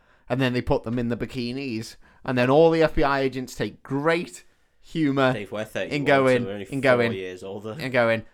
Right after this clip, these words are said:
Speaker 1: "Ugh, fucking hell, put it
Speaker 2: Yeah.
Speaker 1: away, love." Even though they've
Speaker 2: Uh.
Speaker 1: put this woman in a bi-, against
Speaker 2: Yeah.
Speaker 1: her consent, put this woman in a bikini.
Speaker 2: Yeah.
Speaker 1: They take great pleasure in going, "Oh, God, I've just been sick of my own mouth. Oh, fucking hell, love."
Speaker 2: So they've got, like,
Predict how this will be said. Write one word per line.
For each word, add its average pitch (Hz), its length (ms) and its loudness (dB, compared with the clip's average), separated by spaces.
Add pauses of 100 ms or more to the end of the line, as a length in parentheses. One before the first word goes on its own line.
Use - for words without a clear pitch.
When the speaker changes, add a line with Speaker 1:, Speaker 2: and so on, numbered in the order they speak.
(420)
Speaker 1:
"Ugh, 202 880 -4
fucking 214 640 -6
hell, 185 540 -4
put 233 260 4
it 202 120 10
Speaker 2:
Yeah. 190 160 8
Speaker 1:
away, 214 260 12
love." 180 960 8
Even 202 220 0
though 185 180 0
they've 165 260 4
Speaker 2:
Uh. 120 80 -6
Speaker 1:
put - 320 6
this 156 240 4
woman 151 260 4
in 127 120 2
a 123 60 2
bi-, - 140 -2
against 143 440 6
Speaker 2:
Yeah. 180 80 8
Speaker 1:
her 175 40 6
consent, 165 580 0 (440)
put 160 220 0
this 135 160 -4
woman 127 220 2
in 117 120 0
a 113 80 0
bikini. 117 540 -2
Speaker 2:
Yeah. 113 320 -2 (280)
Speaker 1:
They 143 180 6
take 123 240 2
great 170 260 6
pleasure 156 300 6
in 147 60 -2
going, 135 240 4 (100)
"Oh, 214 400 2
God, 202 300 2
I've 196 60 -12
just 196 120 -12
been 190 100 -10
sick - 420 -4
of 196 80 0
my 185 140 -4
own 196 200 -2
mouth. 185 200 -4
Oh, 196 480 4
fucking 196 480 2
hell, 196 280 4
love." 190 260 0
Speaker 2:
So 214 140 -8
they've 226 260 -2
got, 156 160 6
like, 190 320 6